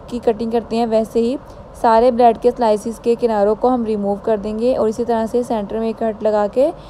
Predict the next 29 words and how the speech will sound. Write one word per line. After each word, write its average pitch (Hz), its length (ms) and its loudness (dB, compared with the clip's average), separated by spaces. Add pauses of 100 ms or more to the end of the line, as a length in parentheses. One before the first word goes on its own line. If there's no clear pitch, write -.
(360)
इनको 226 460 4
दो 233 200 6
हिस्सों 247 200 0
में 247 180 0
divide 208 300 2
कर 202 200 -2
लेंगे। 196 300 -6 (500)
जो 262 240 6
bread 226 300 6
के 269 120 -2
किनारे 233 360 2
होंगे 247 280 2
इसको 247 200 0
बिल्कुल 226 300 -2
भी 247 80 -2
फेंकिएगा 220 540 0
मत, 254 220 0
बल्कि 220 340 0
इससे 233 280 -2
बहुत 220 280 0
ही 247 60 0
आसानी 226 300 -2
के 233 120 -4
साथ 240 120 2
ब्रेड 214 360 -4
क्रम्स 214 380 -6
बन 214 180 -4
सकते 214 300 -8
हैं। 196 180 -6